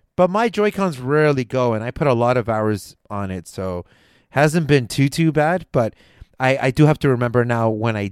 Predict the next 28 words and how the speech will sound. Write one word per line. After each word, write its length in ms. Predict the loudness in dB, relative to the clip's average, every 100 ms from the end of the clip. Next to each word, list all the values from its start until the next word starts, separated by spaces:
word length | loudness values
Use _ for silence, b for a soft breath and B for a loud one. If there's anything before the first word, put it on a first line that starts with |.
| -2
dock 320 | 2 2 2
it, 240 | -2 -4 -4
if 180 | -4 -2
I 100 | -4
do 160 | -2 -2
wanna 240 | 0 -2
charge 460 | -2 0 0 0 -4
the 100 | 2
Joy-Con, 540 | 4 4 2 -4 -4 B B B
I 160 | -2 -2
just 200 | 0 -2
have 180 | -2 -2
to 240 | 0 -2 -4
slide 380 | -4 4 6 6
it 100 | 4
out, 220 | 4 4
remove 260 | 2 -2 0
the 80 | 2
little 140 | 2
piece 180 | -2 -6
of 80 | -4
paper, 400 | -4 0 0 0
slide 300 | -2 0 0
it 60 |
back 200 | -4 -6
in, 260 | -6 -8 -10
and 160 | -12 -10
it'll, 320 | -10 -10 -12